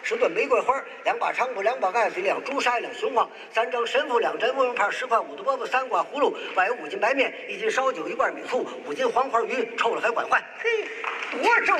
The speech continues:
Speaker 2: 到！哎呀，
Speaker 1: 无论大小孩，每人一份儿啊。
Speaker 2: 哎，
Speaker 1: 善。
Speaker 2: 这是五月节。
Speaker 1: 啊。
Speaker 2: 那么到了八月节。
Speaker 1: 八月节，八月节，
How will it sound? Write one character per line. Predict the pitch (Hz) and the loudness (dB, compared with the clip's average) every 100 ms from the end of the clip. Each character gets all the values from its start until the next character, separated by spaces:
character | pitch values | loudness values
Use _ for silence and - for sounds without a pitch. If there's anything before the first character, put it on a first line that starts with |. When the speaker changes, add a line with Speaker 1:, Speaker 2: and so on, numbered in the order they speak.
| 294 | 4
Speaker 2:
到！ | 208 - - 466 - - - - - | 2 2 -2 -4 -4 -2 -2 0 0
哎 | 294 254 226 208 185 | 0 2 2 0 0
呀， | - 190 | -2 2
Speaker 1:
无 | 330 | 4
论 | 359 | 4
大 | 240 247 | 4 2
小 | 175 | -2
孩， | 147 254 277 | -2 -2 -2
每 | 143 | 0
人 | 180 | 2
一 | 302 | 2
份 | 302 | 2
儿 | 381 - | 2 0
啊。 | - - | -4 -2
Speaker 2:
哎， | 208 277 359 226 - - - - | 0 2 2 0 -4 -10 -16 -14
Speaker 1:
善。 | - - 339 381 - - - - | -6 2 4 4 0 -8 -8 0
Speaker 2:
这 | 392 | 2
是 | - | 0
五 | 247 185 | -4 -2
月 | 185 | 0
节。 | 190 247 233 | 2 2 2
Speaker 1:
啊。 | 151 240 330 - - - - | 4 4 4 -4 -12 -14 -12
Speaker 2:
那 | 269 | -6
么 | 262 285 | -2 0
到 | 302 277 | 4 2
了 | 240 | 2
八 | 226 214 339 | 0 2 2
月 | 339 | 0
节。 | - | 0
Speaker 1:
八 | - 269 | 2 2
月 | |
节， | 208 226 | 4 2
八 | 226 233 269 | 4 2 4
月 | |
节， | 226 262 | 4 2